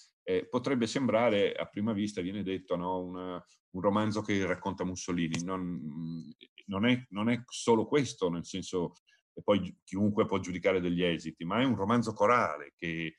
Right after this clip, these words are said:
mettendo al centro sicuramente Benito Mussolini per la prima volta, cosa che appunto nessuno aveva mai azzardato prima,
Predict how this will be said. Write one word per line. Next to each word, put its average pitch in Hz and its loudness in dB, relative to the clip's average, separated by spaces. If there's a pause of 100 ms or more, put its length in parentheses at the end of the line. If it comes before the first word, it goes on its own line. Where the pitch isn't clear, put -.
(160)
mettendo 110 2
al 95 2
centro 113 0
sicuramente 85 -4
Benito 82 -4
Mussolini 113 -2
per 85 -2
la 82 -2
prima 87 -4
volta, 101 4
cosa 76 -6
che 71 -16
appunto 71 -14
nessuno 78 -10
aveva 73 -8
mai 78 -6 (500)
azzardato 82 0
prima, 123 0